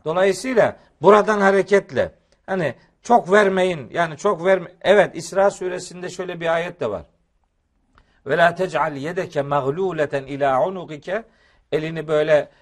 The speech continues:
işte boynuna kilitleme.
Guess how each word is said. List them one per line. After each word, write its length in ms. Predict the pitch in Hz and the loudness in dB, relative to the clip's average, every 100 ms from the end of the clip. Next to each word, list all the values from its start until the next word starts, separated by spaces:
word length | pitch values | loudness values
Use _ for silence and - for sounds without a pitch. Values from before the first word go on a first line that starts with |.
| _ | _
işte 320 | 123 - 143 123 - 127 131 127 | -14 -2 -2 -2 -8 -6 -4 2
boynuna 600 | 147 151 151 147 135 - - - | 2 2 -2 0 0 -4 -14 -18
kilitleme. 720 | - 143 139 160 175 156 220 | -12 -8 -8 0 0 2 0